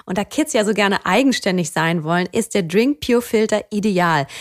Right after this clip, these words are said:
Denn du installierst ihn ganz simpel auf deinem Wasserhahn und deine Kinder können die Armatur ganz normal bedienen, wie sonst auch. Also eine großartige Möglichkeit,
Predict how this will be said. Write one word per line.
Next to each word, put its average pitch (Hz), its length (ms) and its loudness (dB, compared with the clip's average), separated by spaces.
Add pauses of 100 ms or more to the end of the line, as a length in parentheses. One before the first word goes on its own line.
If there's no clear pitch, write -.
(200)
Denn 208 120 2
du 214 60 0
installierst 233 800 0
ihn 240 220 0
ganz 247 360 -2
simpel 247 380 0
auf 202 160 -2
deinem 185 220 0
Wasserhahn 170 580 -2
und 170 160 -4
deine 170 220 0
Kinder 226 320 0
können 202 260 0
die 185 160 0
Armatur 175 540 0
ganz 220 380 -4
normal 190 280 2
bedienen, 175 480 0
wie 196 100 4
sonst 156 380 -2
auch. 123 300 -2 (500)
Also 196 160 2
eine 220 220 2
großartige 226 720 0
Möglichkeit, 214 640 0